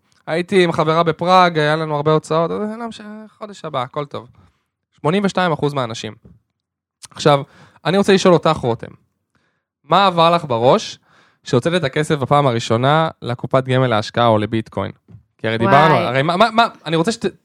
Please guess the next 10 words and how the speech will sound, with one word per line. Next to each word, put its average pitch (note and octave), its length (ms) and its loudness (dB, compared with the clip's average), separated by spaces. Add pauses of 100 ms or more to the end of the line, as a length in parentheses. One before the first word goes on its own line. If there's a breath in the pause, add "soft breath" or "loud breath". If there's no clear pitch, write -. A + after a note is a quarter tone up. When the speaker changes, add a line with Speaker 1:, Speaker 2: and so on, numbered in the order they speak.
(460)
Speaker 1:
באמת D#3 280 0
עכשיו G3 160 -2
תדברי C#3 220 -2
איתי, G3+ 180 0
אבל D3+ 140 2
על B2+ 140 0
ה-, A#2+ 180 0
על B2+ 140 -2
הרגע C#3 360 2
עצמו. B2 340 -2